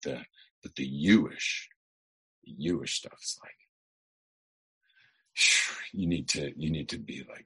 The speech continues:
really clean with rejection, really clean with failure, that you're willing to be rejected,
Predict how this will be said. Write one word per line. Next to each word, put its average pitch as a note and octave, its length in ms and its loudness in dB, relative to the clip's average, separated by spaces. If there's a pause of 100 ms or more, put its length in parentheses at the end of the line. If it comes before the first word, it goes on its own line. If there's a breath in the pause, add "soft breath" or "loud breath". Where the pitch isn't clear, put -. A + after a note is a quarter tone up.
(100)
really C#2+ 560 -4
clean B1+ 540 -8 (340)
with - 220 -12
rejection, B1+ 640 -4
really C#2+ 240 -6
clean C2 300 -6
with B1 120 -12
failure, B1+ 540 -6
that A#2 160 -10
you're C#3+ 100 -8
willing A#2+ 360 -8
to - 100 -14 (580 loud breath)
be F2+ 140 2
rejected, D2 760 -2